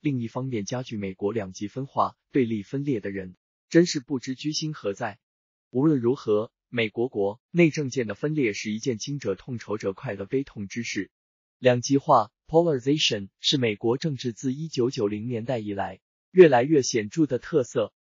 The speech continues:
冷战结束后，美国国内问题成为两党聚焦的议题，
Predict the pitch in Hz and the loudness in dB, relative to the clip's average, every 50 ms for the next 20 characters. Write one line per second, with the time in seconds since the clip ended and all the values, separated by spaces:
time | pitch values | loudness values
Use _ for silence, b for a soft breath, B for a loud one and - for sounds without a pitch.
0 | _ _ _ _ _ _ 127 127 120 123 - 160 151 131 - 113 110 - - 120 | _ _ _ _ _ _ 2 2 2 4 2 0 0 0 0 -2 -4 -2 -4 -6
1 | - - 117 101 98 - _ _ _ - 123 120 113 - 123 131 - 117 110 123 | -2 0 0 0 0 -2 _ _ _ 2 2 2 4 4 0 0 0 0 0 0
2 | 139 123 117 120 110 - - 107 104 - - 110 107 110 110 107 101 104 123 131 | -2 -2 -2 -4 -6 -6 -8 -8 -8 -8 -8 -4 -2 -2 -2 -2 -2 -4 -4 -6
3 | 104 101 98 - 120 110 - 127 123 - 107 107 110 107 - - - 101 95 98 | -10 -10 -10 -8 -8 -6 -4 -6 -6 -6 -6 -6 -6 -8 -10 -10 -12 -12 -12 -12